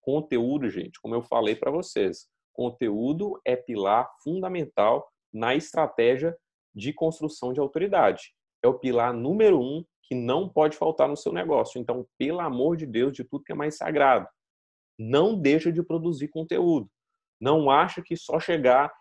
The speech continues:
e aplicar as estratégias avançadas que eu vou te passar vai construir sua autoridade do dia pra noite. Não vai. O conteúdo pilar, o conteúdo perpétuo é um conteúdo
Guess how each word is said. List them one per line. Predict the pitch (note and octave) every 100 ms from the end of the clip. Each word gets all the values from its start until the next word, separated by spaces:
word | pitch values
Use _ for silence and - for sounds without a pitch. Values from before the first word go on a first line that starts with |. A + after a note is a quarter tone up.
| _
e | -
aplicar | C#3+ D3 B2+ C3
as | D3+
estratégias | D#3+ - - C#3+ C#3 B2+
avançadas | C#3+ D#3+ E3 - D3 C3 -
que |
eu | B2+
vou | A#2+
te | B2
passar | G#2+ G2+ A2 B2+
vai | C#3
construir | D3 E3+ E3 D#3+ D3+
sua | D#3 D3+
autoridade | D3 C#3+ C3 C3 D3
do | D#3+
dia | D3+
pra | D#3 E3
noite. | C#3+ A#2 -
Não | A#2 C#3+ C3+
vai. | A2 A2+ G#2 F2 _ _ _
O | B2
conteúdo | A#2+ C#3 B2+ C3 A#2+ F3 F#3+ F#3+
pilar, | E3 B2+ G#2 A2+ D3 - _ -
o |
conteúdo | - C#3 C3+ C3 A#2+ D3 F3+ F#3+
perpétuo | E3+ E3 - - A#2 A#2+ C3 - E3+ - _ _ _ _ _ _ _ _ _ _ _ _ -
é | G#2 A#2+ D#3 _ _ _ -
um | C#3
conteúdo | - C#3 C#3 A2+ G#2+ C3+ F3